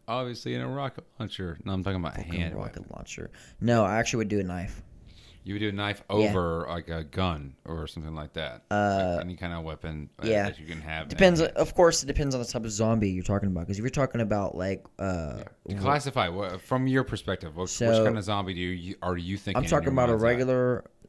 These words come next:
Speaker 2: zombie that is, you know, growling, walking around. He can see you.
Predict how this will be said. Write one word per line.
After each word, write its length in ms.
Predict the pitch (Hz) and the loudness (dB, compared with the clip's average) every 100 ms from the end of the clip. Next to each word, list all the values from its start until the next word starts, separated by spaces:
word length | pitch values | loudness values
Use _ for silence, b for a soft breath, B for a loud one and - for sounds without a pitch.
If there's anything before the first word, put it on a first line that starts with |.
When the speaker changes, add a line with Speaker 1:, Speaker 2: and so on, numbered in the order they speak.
| 104 | -6
Speaker 2:
zombie 680 | 107 113 110 113 110 104 - b b - | 0 2 4 4 4 2 -2 b b -12
that 580 | - 95 92 90 85 - - | 0 2 4 2 0 -6 -6
is, 600 | 101 101 95 90 - - - | 0 2 2 -2 -6 -8 -8
you 220 | 104 98 | -4 0
know, 140 | 90 78 | 0 0
growling, 760 | 98 107 120 120 117 113 110 | -4 -2 -2 -2 -2 -4 -6
walking 320 | 110 101 104 113 | -6 -6 -6 -6
around. 600 | 107 104 98 98 95 107 | -4 -4 -4 -4 -4 -6
He 100 | 110 | -8
can 220 | 98 98 | -8 -6
see 320 | - - - | -6 -8 -6
you. 520 | 127 110 101 98 95 | -2 0 2 2 0